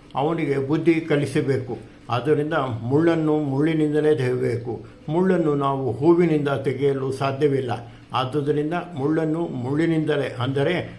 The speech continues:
ಅವನು ಯಾವ ರೀತಿ ನಮಗೆ ತೊಂದರೆ ಕೊಟ್ಟನೋ ಅದೇ ರೀತಿ ಅವನಿಗೆ ತೊಂದರೆ ಕೊಟ್ಟು ಅವನಿಗೆ ಬುದ್ಧಿ ಕಲಿಸಬೇಕು. ಆದುದರಿಂದ ಈ ಒಂದು ಗಾದೆ ಹೇಳ್ತಾರೆ, "ಮುಳ್ಳನ್ನು ಮುಳ್ಳಿನಿಂದಲೇ ತೆಗೆಯಬೇಕು." ಇದೊಂದು ಒಳ್ಳೆಯ ಗಾದೆ, ಎಲ್ಲರಿಗೂ ಗೊತ್ತಿರುವುದೇ.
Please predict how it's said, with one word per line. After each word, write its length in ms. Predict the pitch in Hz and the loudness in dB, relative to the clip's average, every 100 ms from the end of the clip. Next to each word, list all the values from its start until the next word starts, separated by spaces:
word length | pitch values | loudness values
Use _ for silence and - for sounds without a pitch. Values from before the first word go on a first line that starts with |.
| - | -8
ಅವನು 200 | 127 135 127 | -4 -4 -2
ಯಾವ 320 | 135 180 180 | 0 0 2
ರೀತಿ 280 | 156 147 156 | 0 0 -2
ನಮಗೆ 320 | 139 139 143 | -2 -2 -2
ತೊಂದರೆ 440 | 123 143 151 175 160 | -2 0 0 2 0
ಕೊಟ್ಟನೋ 480 | - 117 139 139 143 - - - | 0 -4 -4 -2 -4 -6 -12 -8
ಅದೇ 280 | 120 143 196 | -4 0 2
ರೀತಿ 260 | 170 170 156 | 2 2 0
ಅವನಿಗೆ 380 | 139 139 139 131 | 0 -2 -2 -4
ತೊಂದರೆ 420 | 120 143 170 156 127 | 0 0 2 0 0
ಕೊಟ್ಟು 340 | 160 165 170 156 151 - - | -2 -2 -2 -2 -4 -12 -10
ಅವನಿಗೆ 360 | 135 143 139 135 | -6 -4 -2 -4
ಬುದ್ಧಿ 420 | 127 139 135 147 143 156 - - - - | -2 -2 -2 -2 -2 -6 -14 -20 -20 -6
ಕಲಿಸಬೇಕು. 680 | 127 135 127 127 113 - 113 - - - | -4 -2 -2 -2 -4 -6 -10 -12 -20 -10
ಆದುದರಿಂದ 580 | 127 127 139 139 156 160 120 131 | -6 -2 0 0 -2 -2 -4 -2
ಈ 100 | 135 | -4
ಒಂದು 280 | 143 139 120 | -4 -4 -6
ಗಾದೆ 320 | 110 123 151 | -4 -2 0
ಹೇಳ್ತಾರೆ, 520 | 120 120 113 123 127 139 - - - | 0 -2 -4 -4 -4 -4 -8 -16 -8
"ಮುಳ್ಳನ್ನು 520 | 120 165 165 160 143 139 | -2 0 0 0 0 -2
ಮುಳ್ಳಿನಿಂದಲೇ 800 | 131 135 147 139 131 127 123 147 156 - | -2 -2 -2 -2 -4 -6 -6 -6 -8 -14
ತೆಗೆಯಬೇಕು." 560 | 135 120 123 113 107 - - - 139 | -12 -12 -12 -14 -16 -20 -20 -14 -6
ಇದೊಂದು 380 | 147 180 180 165 | 0 2 2 2
ಒಳ್ಳೆಯ 500 | 165 151 160 165 170 | 4 4 4 4 2
ಗಾದೆ, 340 | 160 156 143 - - | 2 2 2 -2 -6
ಎಲ್ಲರಿಗೂ 480 | 123 143 180 180 185 | -2 0 4 4 6
ಗೊತ್ತಿರುವುದೇ. 600 | 165 135 160 160 156 123 | 4 2 2 2 2 0